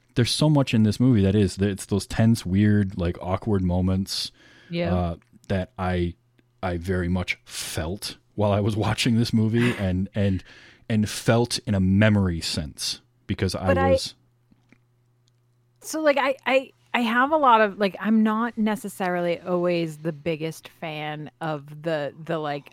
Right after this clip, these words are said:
Speaker 2: uncomfortable, awkward humor, right? Like, there are episodes of The Office that go too far, and I,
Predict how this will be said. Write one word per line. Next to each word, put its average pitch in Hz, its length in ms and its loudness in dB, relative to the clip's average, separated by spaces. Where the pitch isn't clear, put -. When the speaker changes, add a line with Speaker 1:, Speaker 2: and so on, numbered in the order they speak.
Speaker 2:
uncomfortable, 160 880 -8
awkward 151 400 -8
humor, - 560 -14
right? 170 240 0
Like, 202 200 2
there 330 200 6
are 240 240 6
episodes 202 480 -2
of 165 120 -6
The 170 120 -4
Office 160 380 -4
that 165 180 -10
go 151 160 -10
too 175 160 -6
far, 156 260 -2
and 151 120 -8
I, 147 100 -8